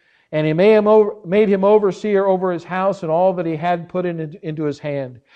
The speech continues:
And it came to pass from that time that he made him overseer in his house and over all that he had had, that the Lord blessed the Egyptian's house for Joseph's sake.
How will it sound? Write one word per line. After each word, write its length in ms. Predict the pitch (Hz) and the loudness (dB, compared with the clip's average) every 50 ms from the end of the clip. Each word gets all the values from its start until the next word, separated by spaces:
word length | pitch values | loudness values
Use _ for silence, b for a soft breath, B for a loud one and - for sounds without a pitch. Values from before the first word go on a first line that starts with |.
| b b b b b | b b b b b
And 140 | 160 160 165 | 0 0 0
it 100 | 165 170 | 0 2
came 300 | - 214 226 240 226 202 | 4 4 4 4 4 2
to 80 | 202 | 0
pass 380 | - - 190 196 196 202 202 190 | -2 -2 -4 -2 0 0 0 -2
from 180 | - 196 180 175 | -2 -6 -4 -2
that 240 | 180 190 202 196 | 0 0 0 -2
time 360 | - 190 180 180 185 190 185 170 | -2 -4 -2 -2 -2 -2 -2 -4
that 120 | 165 156 | -4 -4
he 80 | 165 156 | -4 -4
made 280 | 160 170 180 190 185 | -2 0 0 0 0
him 280 | 170 175 175 165 156 151 - | -2 -4 -6 -6 -6 -6 -2
overseer 640 | 147 175 202 202 196 175 - - 202 196 190 185 | 0 0 2 2 0 -2 -2 -4 -4 -2 -2 -2
in 60 | 175 | -2
his 140 | 165 151 - | -4 -6 -6
house 360 | 165 175 180 180 185 175 - | -6 -6 -4 -4 -4 -4 -6
and 100 | 160 147 | -4 -2
over 240 | 160 175 175 165 160 | -2 -2 0 0 0
all 200 | 160 175 185 190 | 2 2 2 2
that 160 | 170 170 147 | 0 -2 -4
he 100 | 151 170 | -4 -4
had 220 | 165 160 156 139 - _ _ _ _ _ _ | -2 -2 -4 -4 -8 _ _ _ _ _ _
had, 340 | - 170 175 180 185 180 160 | -2 0 2 2 2 2 0
that 140 | 160 139 - | -2 -4 -2
the 100 | 165 147 | -2 0
Lord 420 | 147 160 185 220 226 220 185 165 | 4 6 6 6 6 4 2 -2
blessed 380 | 175 180 180 185 185 185 - - | -2 0 2 2 0 -2 -6 -10
the 100 | 165 151 | -8 -8
Egyptian's 560 | 147 139 170 196 202 202 - 190 160 139 - | -6 -4 -4 -4 -4 -6 -8 -12 -12 -10 -8
house 320 | 147 143 143 151 151 151 | -6 -4 -4 -4 -4 -6
for 200 | - - - 135 | -8 -10 -10 -10
Joseph's 640 | 127 120 113 135 165 175 175 165 156 170 156 _ _ | -10 -8 -2 0 2 2 2 0 -6 -12 -12 _ _
sake. 420 | - 190 190 180 156 - _ _ | -8 -6 -6 -6 -6 -8 _ _